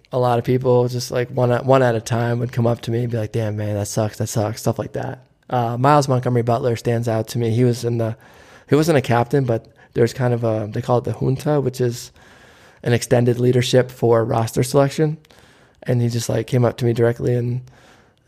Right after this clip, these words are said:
kind of, he, like, he owned it and said, you know, "There's nothing that he can say that, that's good." But I just remember he was just so good about it, even though I was like, I knew he was in the decision. And it came out years after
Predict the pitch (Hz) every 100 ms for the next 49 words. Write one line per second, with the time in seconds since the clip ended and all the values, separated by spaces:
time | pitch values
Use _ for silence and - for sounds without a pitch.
0 | - - 117 120 120 - 127 123 113 -
1 | 123 - - 131 123 127 127 127 123 120
2 | 117 127 - - - - _ _ - -
3 | 123 120 117 131 139 _ 269 143 120 117
4 | 127 - - 120 123 120 117 117 113 127
5 | 131 123 123 127 120 147 165 160 127 123
6 | - 147 143 127 127 123 - _ _ _
7 | _ 123 120 - 120 120 120 117 120 _
8 | _ - 123 127 139 147 165 - 131 120
9 | 117 117 120 113 110 107 - - 127 120
10 | 120 117 117 113 110 113 123 - - _
11 | - 110 - 123 113 110 - _ - -
12 | 135 127 151 147 135 160 - - 127 131
13 | 147 117 117 120 165 180